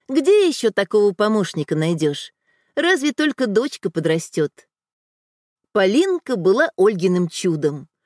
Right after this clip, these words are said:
Почти десять лет ожидания и крохотная надежда. Проблемы после первых родов почти лишили Ольгу даже этой малости. И всё-таки даже этой крохи хватило, чтобы на свет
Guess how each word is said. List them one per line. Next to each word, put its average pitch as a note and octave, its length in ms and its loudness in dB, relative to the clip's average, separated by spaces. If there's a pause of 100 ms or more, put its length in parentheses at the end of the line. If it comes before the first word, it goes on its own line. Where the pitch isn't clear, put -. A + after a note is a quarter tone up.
(220)
Почти G#3 400 -2
десять G#3 400 -4
лет G#3+ 240 2
ожидания A3+ 840 0 (140)
и A3+ 120 -2
крохотная G#3+ 640 -2
надежда. D#3+ 720 -2 (560)
Проблемы D4+ 480 -2
после B3+ 320 -4
первых C4+ 400 -2
родов C4 320 -2
почти B3 400 -2
лишили C4 540 0
Ольгу C4 320 0
даже A#3+ 360 0
этой C#4 280 -2
малости. A#3 800 -2 (420)
И C#4 100 0
всё-таки - 720 -2 (240)
даже D4+ 320 -2
этой D#4 380 -2
крохи D#4 460 -2
хватило, G3+ 640 -2
чтобы G3+ 320 0
на G3 160 0
свет B3 320 -6